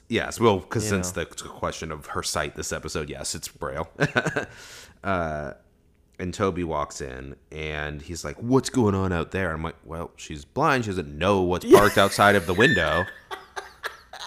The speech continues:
Speaker 1: But it's Garrett's car, and he's like, "Well, does he just hang around?" And she's like, "I don't know. He's, like, obsessed or something," <laughs> which,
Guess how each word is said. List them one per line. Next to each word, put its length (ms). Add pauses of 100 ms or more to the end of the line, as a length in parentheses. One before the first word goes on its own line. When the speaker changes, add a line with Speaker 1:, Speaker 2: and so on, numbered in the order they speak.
(680)
Speaker 1:
But 200
it's 100
Garrett's 400
car, 360
and 60
he's 140
like, 160
"Well, 80
does 100
he 100
just 200
hang 260
around?" 340
And 100
she's 100
like, 140 (200)
"I 60
don't 220
know. 340
He's, 180
like, 140
obsessed 580
or 80
something," 640 (120)
<laughs> 100
which, 320